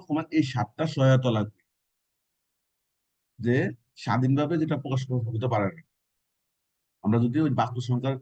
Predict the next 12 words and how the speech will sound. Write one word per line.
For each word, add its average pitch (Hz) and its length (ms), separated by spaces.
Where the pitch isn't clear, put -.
নিয়মে 127 260
বলি 104 260
যে 104 80
মৌলিক 120 260
সংখ্যা 127 240
মানে 131 180
কি, 127 80
যেমন 120 280
দুই, 113 420
তিন, 113 300
পাঁচ, 107 320
সাত, 104 380